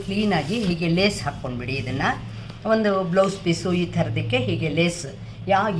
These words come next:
ಎನಿ ಲೇಸ್ ನಿಮ್ಮ ಹತ್ರ ಯಾವುದಿರುತ್ತೆ, ಅಥವಾ ನೀವು ಯಾವಾಗಾದ್ರೂ ತೊಗೊಂಡಿರೋದು, ಇಲ್ಲ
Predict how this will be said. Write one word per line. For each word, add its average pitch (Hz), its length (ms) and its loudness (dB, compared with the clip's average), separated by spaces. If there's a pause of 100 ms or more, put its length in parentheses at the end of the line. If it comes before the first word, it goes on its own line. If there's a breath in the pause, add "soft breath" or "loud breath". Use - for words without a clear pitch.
ಎನಿ 233 180 2 (100)
ಲೇಸ್ 214 260 2 (260)
ನಿಮ್ಮ 180 240 2
ಹತ್ರ 180 160 2 (180)
ಯಾವುದಿರುತ್ತೆ, 165 640 2 (500 loud breath)
ಅಥವಾ 170 300 2
ನೀವು 165 180 4 (140)
ಯಾವಾಗಾದ್ರೂ 165 480 4 (100)
ತೊಗೊಂಡಿರೋದು, 160 520 2 (160)
ಇಲ್ಲ 160 100 2